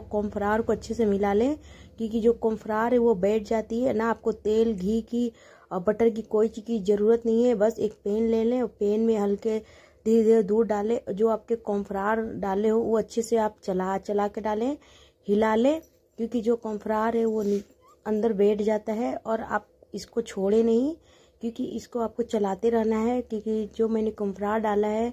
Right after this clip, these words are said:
वो क्योंकि नीचे चिपक जाती है, तो ये आप ध्यान रखें। और ये केक बहुत कम समय में बन जाती है,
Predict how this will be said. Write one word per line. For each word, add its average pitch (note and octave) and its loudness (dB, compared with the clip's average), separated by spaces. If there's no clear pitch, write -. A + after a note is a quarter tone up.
वो A3+ 6
क्योंकि G#3+ -8
नीचे G#3+ -4
चिपक G#3 -4
जाती G#3 -2
है, C4 2
तो B3+ 0
ये G3 0
आप G3 -2
ध्यान F#3 -2
रखें। F#3 -8
और F#3 -4
ये A3+ 2
केक A#3+ -4
बहुत A#3 0
कम B3+ 2
समय B3 -4
में B3+ 0
बन A#3 0
जाती A#3+ -2
है, B3+ 2